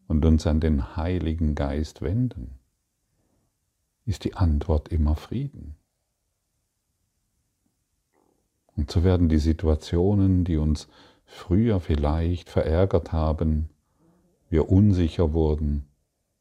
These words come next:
wo wir Angst haben, wenn wir auf seine Antwort warten,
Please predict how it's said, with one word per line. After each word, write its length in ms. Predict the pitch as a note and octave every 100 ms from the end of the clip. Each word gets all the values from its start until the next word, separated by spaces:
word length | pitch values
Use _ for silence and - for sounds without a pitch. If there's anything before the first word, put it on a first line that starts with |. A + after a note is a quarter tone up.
| _
wo 140 | - D2
wir 180 | D2+ D2+
Angst 440 | E2 G#2 - -
haben, 520 | E2 D#2 D#2 D2+ D2+ _ _ _ _ _ _ _ _ _ _ _ _ _
wenn 160 | E2 D#2+
wir 160 | E2 E2
auf 100 | D#2+
seine 560 | - F2+ A2 B2 A#2+
Antwort 580 | E2+ G#2 G#2+ F#2+ E2+ D2+
warten, 880 | C2 F2 C3+ - - E2 A1+ A1